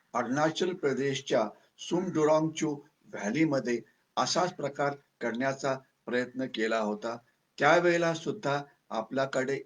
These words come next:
एक अतिशय आक्रमक सेनाधिकारी जनरल सुंदरजी होते. त्यांनी आपल्या सैन्याला चीनच्या मागे जाऊन बसवलं आणि चीनी सैन्य त्यानंतर मुकाट्याने परत गेलं. अ, त्याच्यानंतर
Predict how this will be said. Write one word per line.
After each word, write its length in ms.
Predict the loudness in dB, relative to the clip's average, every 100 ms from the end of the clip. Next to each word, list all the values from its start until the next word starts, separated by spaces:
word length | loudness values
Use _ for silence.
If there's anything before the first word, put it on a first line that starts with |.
| -6
एक 220 | -4 -4 -6
अतिशय 480 | -10 -6 -4 -2 -4 -6 _ _
आक्रमक 640 | -6 -6 -2 0 2 0 -6 _
सेनाधिकारी 920 | -8 -4 -2 -2 -4 0 0 0 -6 -10 _ -6
जनरल 340 | -4 -2 -4
सुंदरजी 680 | -4 -8 -4 -2 -2 -2 -2
होते. 440 | -2 -2 -4 -4 -10 _ _
त्यांनी 320 | -2 0 0
आपल्या 440 | 0 -2 -2 -2 -2
सैन्याला 680 | -2 -6 -4 -2 -2 -2 -4 -8 _ _
चीनच्या 520 | -4 -2 -2 -2 -2 -4 _ -12
मागे 460 | -6 -4 0 0
जाऊन 320 | 2 2 2
बसवलं 600 | -2 -4 -2 0 0 0 -4 _ _ -4
आणि 280 | -2 -2
चीनी 400 | -4 -4 -4 -4
सैन्य 500 | -6 -4 -4 -2 -4 -6 _ _ -4
त्यानंतर 640 | -2 0 -4 -6 -4 -4 -6 _ _
मुकाट्याने 880 | -8 -6 0 0 0 -2 -2 -6 -10 _ _ -6
परत 220 | -4 -4 -6
गेलं. 200 | -8 -8 -12 _ _ -20 -10
अ, 120 | -8 -6
त्याच्यानंतर 680 | -6 0 2 2 -2 0 -2